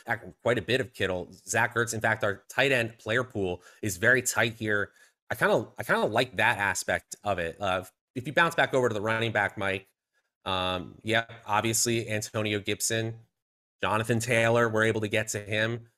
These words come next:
Um, I, one last thing I wanna check here. Uh, can you lock in Jonathan Taylor?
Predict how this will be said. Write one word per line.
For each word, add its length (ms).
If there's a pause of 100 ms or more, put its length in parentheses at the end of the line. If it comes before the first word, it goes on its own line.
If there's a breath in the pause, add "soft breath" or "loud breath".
(240)
Um, 540 (880)
I, 140 (220)
one 200
last 220
thing 100
I 40
wanna 180
check 320
here. 260 (580)
Uh, 200
can 160
you 80
lock 260
in 340
Jonathan 420
Taylor? 580